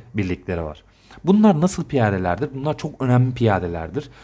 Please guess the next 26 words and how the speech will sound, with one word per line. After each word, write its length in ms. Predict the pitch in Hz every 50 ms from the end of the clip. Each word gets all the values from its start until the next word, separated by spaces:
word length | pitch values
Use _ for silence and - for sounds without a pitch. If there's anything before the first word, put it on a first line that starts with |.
| - _ -
Normal 380 | 127 127 135 143 147 156 151
Yunan 260 | 147 131 123 131 151 151
savaşçılarının 600 | - - 151 139 123 - - 135 131 131 143 139
kullandığı 460 | - - 131 131 127 127 131 131 131
mızrakların 500 | 131 127 120 127 127 123 123 135 127 135
yaklaşık 560 | 131 131 127 123 127 131 120 - 123 123 -
iki, 200 | - - - 151
iki 220 | 135 127 - 160
buçuk 280 | 156 151 - - 123 -
katı 220 | - 123 123 -
uzunluğunda 540 | 123 120 113 110 120 117 117 120 117 117 120
mızraklar 580 | 117 117 110 104 117 117 113 120 135 131 127 127
kullanırlar. 640 | - 127 113 110 101 95 87 - 85 82 85 - - - - - - -
Çok 220 | - - 135 120 -
sıkı 220 | - 135 - -
formasyonda, 640 | - - 156 147 139 135 131 123 - 135 127 123 123
çok 300 | 123 123 117 - - -
yan 180 | 113 123 135
yana 420 | 151 147 147 143 139 131 123 117 123 - - - -
hareket 360 | - 123 123 123 123 139 123
ederler, 420 | 131 117 117 117 110 113 113 117 113 113
ilerlerler 640 | 120 117 107 117 113 117 117 117 113 113 113 110 113
ve 60 | 110
savaşırlar. 640 | 113 - 120 110 107 104 - - 107 95 87 104 - - - - - - -
O 140 | - 185 202
yüzden, 380 | 196 156 139 135 156 180 196